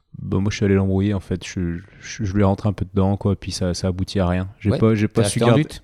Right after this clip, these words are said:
Speaker 1: Ouais, je suis resté en lutte. <laughs>
Speaker 2: Ah, tu sais ce que j'aurais dit ? Moi, j'aurais dit, je suis vraiment incroyablement surpris de la finesse avec laquelle t'as mis des caméras chez moi pour savoir à quel point je fous rien. <laughs> Comment t'as fait ?
Speaker 1: Ouais, ça, ça, faut que je développe ça.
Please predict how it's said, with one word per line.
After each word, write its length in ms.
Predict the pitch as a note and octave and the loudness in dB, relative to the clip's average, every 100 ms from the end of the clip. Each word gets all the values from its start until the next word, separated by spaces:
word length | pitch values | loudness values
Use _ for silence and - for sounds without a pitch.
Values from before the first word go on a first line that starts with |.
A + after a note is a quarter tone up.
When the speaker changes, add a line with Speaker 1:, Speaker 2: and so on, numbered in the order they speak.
| - | -6
Speaker 1:
Ouais, 180 | G2+ A2 | -2 -2
je 60 | |
suis 80 | - | -2
resté 240 | A2+ - D#3 | -4 0 0
en 20 | |
lutte. 260 | F#3+ F#3 - A#2 | 0 -2 -4 -6
<laughs> 120 | - | -2
Speaker 2:
Ah, 100 | E3 | -2
tu 60 | - | 2
sais 120 | A3 | 0
ce 60 | - | 2
que 80 | |
j'aurais 220 | F#3 C#3+ A#2+ | 4 4 2
dit ? 120 | E3 | 0
Moi, 120 | C#3 | 0
j'aurais 220 | C3+ G#2+ | 0 -2
dit, 200 | G#2+ C3+ - _ _ _ | -2 -6 -8 _ _ _
je 80 | - | -4
suis 120 | A#2 - _ _ | -4 -4 _ _
vraiment 540 | G2 B2 D#3+ D3 - _ _ _ _ - - _ | -2 2 2 2 -4 _ _ _ _ -20 -20 _
incroyablement 560 | C#3+ - B2 A2 G2+ | 0 2 2 4 2
surpris 420 | G2 - - - D#3 | 0 -4 -6 -2 0
de 60 | |
la 280 | F2+ D#2+ - - | 0 0 -2 -10
finesse 500 | - - B2+ C#3+ - | -12 -2 0 2 0
avec 160 | F2 | -4
laquelle 280 | G2 G2 C3 | -4 -2 -2
t'as 140 | - F2+ | -2 -2
mis 100 | F#2+ | 0
des 120 | F2+ | -2
caméras 400 | - A2+ F#2+ E2+ | -2 -2 -2 -4
chez 200 | - E2 | -6 -4
moi 240 | F#2+ D#3+ - _ _ _ - | -2 -2 -4 _ _ _ -4
pour 160 | F#2 | -4
savoir 280 | - A2+ C#3 | -2 -2 -2
à 100 | - | -2
quel 180 | F2+ F#2+ | -2 -4
point 140 | - A#2+ | -2 -4
je 80 | |
fous 160 | - F2+ | -2 -6
rien. 220 | E2 E2+ - _ _ _ _ _ - | -6 -8 -14 _ _ _ _ _ -12
<laughs> 60 | - - - - - - - _ _ _ _ _ _ - - | -10 -10 -12 -16 -18 -20 -20 _ _ _ _ _ _ -20 -2
Comment 180 | C#3+ | 0
t'as 120 | D3+ - | 0 -2
fait ? 180 | - - - _ _ _ | -6 -14 -20 _ _ _
Speaker 1:
Ouais, 180 | E2+ D2+ | -4 -4
ça, 180 | - - - | -4 -4 -2
ça, 180 | G#2 | -2
faut 140 | F#2 F2+ | 0 -2
que 80 | F#2 | -2
je 60 | |
développe 340 | F2 E2+ E2 - | 0 0 -2 -4
ça. 220 | E2+ | -8